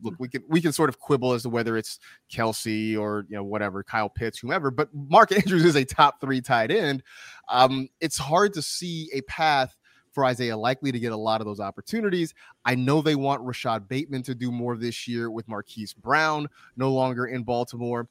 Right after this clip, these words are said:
And just the history of the Ravens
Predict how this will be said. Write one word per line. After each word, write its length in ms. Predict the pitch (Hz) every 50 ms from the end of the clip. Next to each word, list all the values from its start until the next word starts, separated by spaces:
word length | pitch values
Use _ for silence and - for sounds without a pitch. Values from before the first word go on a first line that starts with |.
| _ _ _ _ _ _ 170
And 120 | 160 143
just 300 | 123 165 240 220 - - _ _ _ _
the 160 | 151 143 151 143
history 640 | - - 220 214 - - - 180 175 170 160 160 -
of 320 | - 151 156 151 139 127 120
the 120 | 127 120
Ravens 400 | 123 139 139 127 120 113 107 -